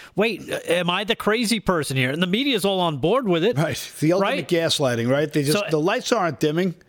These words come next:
Speaker 2: I swear.
Speaker 1: <laughs> Right. So anytime you, you tune into news or something, oh my goodness, there it is. They, they throw it in your face.
Speaker 2: <laughs>
Speaker 1: And they pound you over the head in,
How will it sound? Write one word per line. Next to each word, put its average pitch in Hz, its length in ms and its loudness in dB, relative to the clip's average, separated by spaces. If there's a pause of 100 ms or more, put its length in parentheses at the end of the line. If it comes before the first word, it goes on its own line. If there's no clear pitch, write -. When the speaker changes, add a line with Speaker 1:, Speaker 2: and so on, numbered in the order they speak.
(180)
Speaker 2:
I 160 40 0
swear. 220 500 0
Speaker 1:
<laughs> - 80 -20
Right. 277 300 0 (180)
So 202 160 -2
anytime 233 500 -2
you, 220 80 0
you 180 240 -2
tune 220 260 0
into 175 300 0
news 220 420 0
or 165 80 0
something, 190 520 -2
oh 202 180 0
my 160 180 0
goodness, 170 380 0
there 185 240 0
it 226 60 2
is. 240 220 0
They, 139 180 0
they 147 180 -2
throw 170 300 0
it 190 60 0
in 208 100 0
your 208 120 2
face. 214 640 -2
Speaker 2:
<laughs> - 40 0 (440)
Speaker 1:
And 170 160 -2
they 165 120 -2 (100)
pound 233 460 0
you 175 100 4
over 180 140 2
the 175 100 2
head 262 200 -2
in, 165 200 0